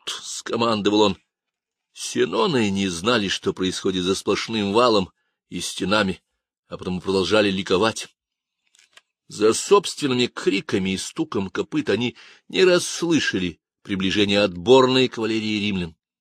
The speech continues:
Всадники собрались в дальнем конце лагеря и мощным галопом понеслись прямо — на участок чистокола, примыкавший к воротам.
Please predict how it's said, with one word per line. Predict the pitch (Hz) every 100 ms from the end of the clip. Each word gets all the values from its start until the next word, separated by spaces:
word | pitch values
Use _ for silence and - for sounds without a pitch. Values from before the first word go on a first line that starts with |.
| _ _ _ _ _ _ _ _ _
Всадники | - - - 123 104 101 113
собрались | - 101 107 107
в | 90
дальнем | 87 117 107 104 98
конце | 104 95 104
лагеря | 104 117 104 95 92 - - - -
и | - 110
мощным | 120 147 143 - - 143 143
галопом | 127 135 139 123 123
понеслись | 113 127 120 - 123 -
прямо — | - 120 113 107 - _ _ _ _ -
на | 123
участок | 117 110 139 123 - 117 -
чистокола, | - 123 - - 110 113 107 98
примыкавший | 95 95 104 98 - 98
к |
воротам. | 98 95 95